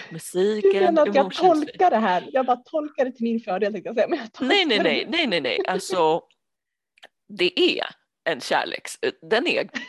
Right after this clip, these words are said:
Speaker 2: byggd på en kärleks-, eh, novell, liksom. Men
Speaker 1: Mm.
Speaker 2: samtidigt så håller de liksom på den,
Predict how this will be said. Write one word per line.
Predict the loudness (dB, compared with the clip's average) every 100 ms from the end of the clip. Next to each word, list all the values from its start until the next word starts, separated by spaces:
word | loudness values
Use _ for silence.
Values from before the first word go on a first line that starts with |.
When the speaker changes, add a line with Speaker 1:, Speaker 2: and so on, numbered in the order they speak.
| -2
Speaker 2:
byggd | -2 0 -4 -6 -6 -6 -2
på | 0 0
en | -4
kärleks-, | -2 -2 -2 -6 -10 -16 -8
eh, | -4 -2 -2 -2 -2 -4
novell, | -4 0 -2 -2
liksom. | -12 -10 -10 -12 -16 -20 -8
Men | -2 -2
Speaker 1:
Mm. | -2 -4
Speaker 2:
samtidigt | -2 -4 -8 -2 -2 -2 -8
så | -8
håller | -2 -2 0 -2
de | -4 -6
liksom | -10 -8 -8
på | -6 -4 -4 -4 -8 _
den, | -12 -6 -4 -6 -14